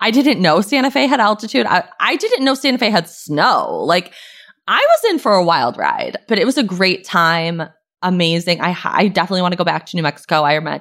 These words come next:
I recommend everyone go if you can.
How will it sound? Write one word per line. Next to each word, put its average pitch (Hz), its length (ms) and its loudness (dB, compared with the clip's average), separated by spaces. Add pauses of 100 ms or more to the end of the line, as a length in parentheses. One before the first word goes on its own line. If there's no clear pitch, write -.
(140)
I 165 80 -2
recommend 160 640 -6
everyone 160 280 -2
go 147 520 -4 (260)
if - 100 -20
you 175 120 -8
can. 156 760 2